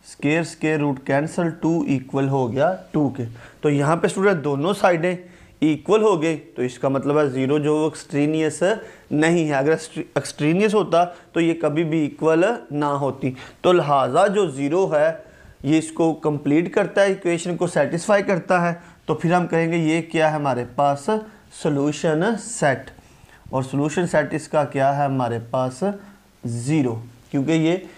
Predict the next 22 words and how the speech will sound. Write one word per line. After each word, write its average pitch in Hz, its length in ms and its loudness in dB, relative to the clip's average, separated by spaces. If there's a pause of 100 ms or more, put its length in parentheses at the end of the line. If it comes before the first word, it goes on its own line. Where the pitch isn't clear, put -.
(180)
इस - 260 -4 (200)
equation 139 520 -2
को 190 200 0 (120)
satisfy 139 800 0 (340)
करता 135 360 2
है। 127 220 -4 (580)
I 147 180 4
hope 160 380 0
कि 214 100 2
आपको 202 600 2
ये 165 140 -2
समझ 165 380 -2
आ 190 140 6
गया 202 200 2
होगा। 175 160 2
equation 165 440 -4
को 175 100 -2
solve 147 320 2
करना 170 260 -2
तो 156 100 -2
वही 135 260 0
था 196 180 2